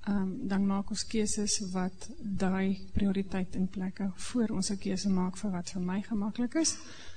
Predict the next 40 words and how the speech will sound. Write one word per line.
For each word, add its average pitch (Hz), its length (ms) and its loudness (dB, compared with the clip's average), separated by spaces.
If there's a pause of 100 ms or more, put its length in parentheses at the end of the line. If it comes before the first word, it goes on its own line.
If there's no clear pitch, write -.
(160)
wat 185 160 0
vir 202 120 2
my 196 160 6
stim-, 196 400 2
stimulerend 190 640 2
is. 196 160 0 (640)
En 226 100 8
baie 294 560 10
vrouens 254 480 8 (480)
sal 233 160 6
dit 226 160 6
erken, 214 400 6
daarmee 208 260 10
sê 240 140 8
ek 226 100 6
nie 220 160 10
'n 226 40 6
vrou 214 240 6
mag 196 260 6
nie 202 120 8
werk 190 280 4
nie, 196 80 6
maar 190 180 4
ek 196 160 -2
s-, - 200 2
wil 208 100 4
julle 202 200 6
eintlik 226 340 6
net 254 180 8
smeek 214 380 4
om 196 120 4
te 196 100 2
sê, 202 200 2
in 196 80 6
die 190 140 8
moderne 196 360 6
tyd 220 220 2
waarin 202 260 4
ons 202 200 4
leef, 196 440 4